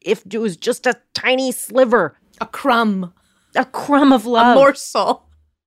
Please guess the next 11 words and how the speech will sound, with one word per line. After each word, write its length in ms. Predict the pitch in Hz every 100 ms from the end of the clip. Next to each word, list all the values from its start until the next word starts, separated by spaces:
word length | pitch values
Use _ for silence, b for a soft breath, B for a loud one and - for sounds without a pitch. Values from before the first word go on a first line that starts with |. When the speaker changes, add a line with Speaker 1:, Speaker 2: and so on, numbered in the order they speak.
| _
Speaker 1:
But 140 | 302 339
then 120 | 320
she 140 | -
finds 260 | 320 277 262
out 140 | 262
she 120 | -
doesn't 300 | 240 240 220
even 220 | 240 214 220
get 260 | 214 190 -
a 120 | 185
mention 960 | 175 170 170 196 247 - 349 339 370